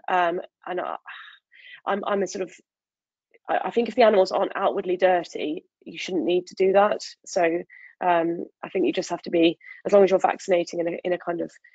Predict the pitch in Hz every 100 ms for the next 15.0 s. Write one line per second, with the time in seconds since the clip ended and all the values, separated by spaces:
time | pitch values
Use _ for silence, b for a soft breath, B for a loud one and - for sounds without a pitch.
0 | b - 180 - 170 175 160 160 170 170
1 | - - - 175 170 180 180 170 170 170
2 | 90 90 160 b b b _ - 202 -
3 | 175 170 170 180 165 165 175 185 170 170
4 | 170 - 165 180 175 170 - 180 170 -
5 | - B B B 185 175 170 170 180 -
6 | _ - - - 185 - 190 156 185 180
7 | - 170 160 143 156 - - B B B
8 | B 175 165 170 - 190 170 180 175 185
9 | 170 170 160 170 170 190 - 175 165 -
10 | - 175 170 165 - 175 165 - - -
11 | 180 - 180 151 160 - - B B B
12 | - 180 175 165 170 - _ _ _ _
13 | _ _ - - 190 185 180 185 185 175
14 | 185 202 190 180 170 165 160 - 160 165